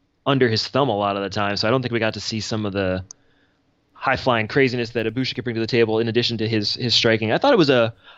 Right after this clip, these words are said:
I thought it was a good match. I was, I was into it, but I was not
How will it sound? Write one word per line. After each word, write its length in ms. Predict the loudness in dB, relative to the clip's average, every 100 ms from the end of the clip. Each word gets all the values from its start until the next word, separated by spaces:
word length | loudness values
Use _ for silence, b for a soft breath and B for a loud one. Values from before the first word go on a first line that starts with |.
| B
I 80 | 0
thought 200 | 2 2
it 40 |
was 140 | 2 -4
a 40 |
good 300 | -8 -8 -8
match. 460 | -10 -14 -8 -8 -10 _ _ -10
I 300 | -6 -4 -6
was, 840 | -4 0 2 2 2 0 -2 -4 -8 _ _ _ -2
I 140 | 2 4
was 140 | 4
into 320 | 2 2 4 4
it, 200 | 4 0
but 220 | 0 2
I 140 | 0 0
was 220 | 0 -2
not 380 | 0 2 2